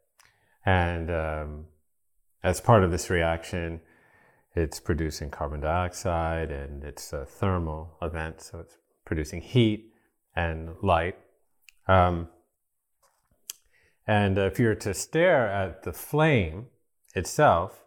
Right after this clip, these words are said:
um, you'd certainly recognize it. And, uh, there it is, and there it still is, and there again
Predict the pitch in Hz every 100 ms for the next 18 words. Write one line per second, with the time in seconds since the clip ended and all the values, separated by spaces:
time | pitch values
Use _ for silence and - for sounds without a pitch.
0 | _ _ _ _ _ - 95 90 90 98
1 | 123 123 - 208 156 127 110 98 90 87
2 | _ _ _ _ 104 135 - 104 87 71
3 | 64 - - _ _ _ _ _ _ _
4 | _ _ - 95 95 92 92 90 92 92
5 | 90 104 82 87 107 95 82 90 _ _
6 | _ 92 92 92 85 - 101 87 78 82
7 | 95 92 85 87 92 90 90 80 80